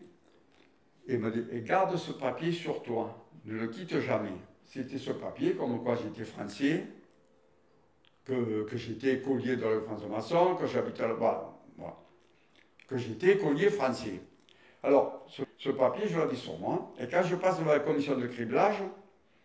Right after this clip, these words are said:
les deux de la Gestapo, je vous le disais, étaient assis, ils me regardaient, moi debout, les deux policiers à côté de moi,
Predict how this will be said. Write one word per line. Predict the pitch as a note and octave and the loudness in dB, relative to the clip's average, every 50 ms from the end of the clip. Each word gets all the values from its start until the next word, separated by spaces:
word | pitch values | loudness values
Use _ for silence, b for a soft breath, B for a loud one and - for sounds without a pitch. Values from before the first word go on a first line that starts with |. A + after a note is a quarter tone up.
| b b b b b b b b | b b b b b b b b
les | A2+ A#2 A#2+ | -2 0 2
deux | A#2+ B2+ G#3 G#3+ | 6 10 10 10
de | F3 F3 | 10 8
la | D#3+ D3+ D3 | 8 8 6
Gestapo, | C3+ C3 C3+ C3 - - A#2+ - - B2 B2 A2+ - - | 6 6 2 0 2 2 2 2 2 -2 -4 -4 -4 -8
je | - G#2 | -10 -8
vous | F#2+ F#2+ | -6 -6
le | G2+ G2+ | -6 -6
disais, | F#2 F#2 G#2+ G#2 D#2+ F2 F#2+ | -6 -6 -6 -6 -6 -8 -8
étaient | F2+ - A2+ | -6 -2 -2
assis, | G#2+ G#2+ - - G3 G3+ E3+ | -2 -2 -2 -4 -4 -2 0
ils | D#3+ | 0
me | D#3 | 2
regardaient, | C3+ A2+ A#2+ B2 A#2+ - A#2+ A#2+ - F3+ G3+ A#3 - - - | 2 2 2 4 4 4 4 4 6 6 6 6 6 4 2
moi | A2 A#2 C3 | 4 6 6
debout, | B2+ A#2 A#2+ G#2+ - D3 G3 A3 A#3 - - | 6 4 2 0 0 2 2 2 0 -2 -6
les | A2+ | -8
deux | A2 A#2 A#2+ | -6 -4 -4
policiers | A#2+ - A#2+ A#2+ A#2 A2 - A#2+ A2+ | -4 -4 -6 -6 -6 -6 -6 -4 -4
à | |
côté | - - A2 G#2+ - A2+ | -4 -4 -6 -8 -8 -6
de | G#2 G#2+ | -4 -2
moi, | A2 - E4 F#4 G4+ - | 0 2 2 2 0 -2